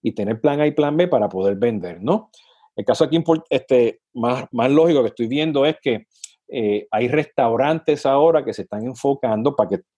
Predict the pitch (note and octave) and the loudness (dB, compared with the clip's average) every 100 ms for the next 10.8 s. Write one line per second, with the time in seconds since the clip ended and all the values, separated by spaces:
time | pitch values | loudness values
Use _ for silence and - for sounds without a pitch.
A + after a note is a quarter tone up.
0 | _ A#2 G2 - G2+ - G#2 G2+ G2 A2+ | _ 0 0 0 -4 -2 0 2 2 4
1 | B2 C3 B2 C3+ C3+ B2 B2+ - B2 B2+ | 4 2 2 2 0 -4 -8 -2 0 2
2 | B2+ - - - _ _ - G#2+ B2+ A2 | 2 -2 -18 -20 _ _ -2 2 2 2
3 | A2+ C#3 D3+ - G3+ G3+ _ _ - A#2+ | 2 2 2 0 -2 -4 _ _ -10 0
4 | A2 C3 D3 D3 D#3 D#3 A#2+ G#2+ G2 F#2+ | 0 2 -2 0 -2 0 0 0 -4 -4
5 | G2 A#2 A#2+ C3 A#2 A#2+ A#2+ F#2+ A2 G#2+ | -2 0 2 0 0 -2 -4 -6 -8 -8
6 | G2+ F#2 G2+ F2 D#2 D2+ - _ _ _ | -8 -6 -6 -6 -10 -16 -20 _ _ _
7 | _ _ _ - A#2+ A2+ A2+ G#2+ C3 D#3 | _ _ _ -4 -4 -2 -4 0 2 2
8 | F3 F3 F#3 G3+ F3+ C3 A#2 A2+ A#2 C3+ | 2 2 4 2 2 0 0 0 2 2
9 | C3 D#3 D3 - G#2 - C3+ C#3+ D#3 D3+ | 2 0 0 -2 -4 0 2 4 2 2
10 | C#3 B2+ A#2 G#2+ A#2 B2+ - F#2 | 2 2 2 2 2 0 0 -8